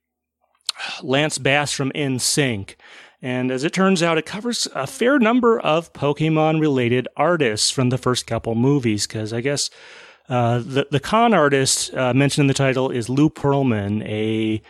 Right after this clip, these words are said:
uh, person who <laughs> had a very interesting life. He passed away about, I think, like, a decade ago or something at this point.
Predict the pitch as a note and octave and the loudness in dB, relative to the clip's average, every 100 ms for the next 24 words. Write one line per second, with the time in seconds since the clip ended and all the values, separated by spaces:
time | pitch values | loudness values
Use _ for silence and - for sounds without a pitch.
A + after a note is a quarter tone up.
0 | - - - - A#2+ A2 A2 - F3+ E3+ | -20 -20 -20 -6 -2 -2 -2 0 0 2
1 | E3+ D#3+ D3 C#3+ C#3 B2+ - - _ - | 2 4 4 4 4 0 -4 -14 _ -20
2 | - - - - F#3+ F#3+ A#3+ A#3 G#3+ G#3+ | -20 -20 -20 -4 0 4 4 4 2 0
3 | F#3+ F3 - D3 C#3 B2 B2 C#3 D#3 C3 | 2 2 0 -2 -2 -4 -4 -2 -2 -2
4 | C3+ C3+ B2 A#2 - A2+ D#3+ G#3 E3 C3+ | -4 -4 -2 -4 -6 -14 -10 -6 -4 -2
5 | A2 B2+ C3 B2+ A#2+ A#2+ A2+ A2+ G#2+ B2 | 0 -2 0 -2 0 0 0 -2 -2 -2
6 | A2 G#2+ A2+ B2 - A#2 G#2 - | -2 -4 -2 -2 -2 -4 -6 -10